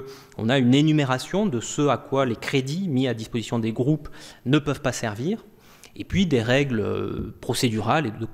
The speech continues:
contrôle, avec, euh, là encore, des choses largement partagées. Euh, en général, les formations politiques doivent établir leurs comptes, les faire certifier par un organisme externe, et parfois les publier avec des sanctions pouvant aller de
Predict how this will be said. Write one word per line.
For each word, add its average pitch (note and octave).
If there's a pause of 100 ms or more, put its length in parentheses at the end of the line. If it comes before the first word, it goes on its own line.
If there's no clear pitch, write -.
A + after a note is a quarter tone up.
contrôle, D3 (440)
avec, A#2
euh, G2
là G2
encore, C3+
des A2
choses A#2+
largement G#2+
partagées. C#3
Euh, A2
en G#2+
général, B2 (800)
les B2
formations A#2+ (240)
politiques B2+
doivent B2+
établir G#2+
leurs G2+
comptes, D#3
les B2+
faire -
certifier -
par G#2+
un G#2+
organisme G#2+
externe, D3 (560)
et -
parfois A#2+
les G#2+
publier G2+
avec B2
des G#2+
sanctions D3
pouvant G#2
aller G#2+
de G#2